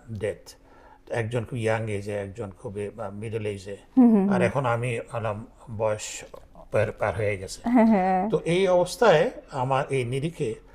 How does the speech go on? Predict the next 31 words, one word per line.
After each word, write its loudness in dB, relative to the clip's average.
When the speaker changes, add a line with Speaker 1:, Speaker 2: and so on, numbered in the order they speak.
Speaker 1:
আমি -2
মনে -2
করি -4
যে, -4
আ, -8
কিছু -12
কাজ -8
মানুষকে -6
জানানো 0
দরকার, -2
এবং 2
তাদের 4
যেটা 0
দরকার -2
সেটা -6
হচ্ছে -6
যে, -4
আ, 0
যারা 2
ইয়াং 4
তাদের 4
Speaker 2:
হুম। 0
Speaker 1:
জন্য -2
দরকার -4
তাদের -2
ওয়েলথটাকে -4
প্রিজার্ভেশন, -4
ইয়ে, -2
এ, -6
যে, -4
আ, 2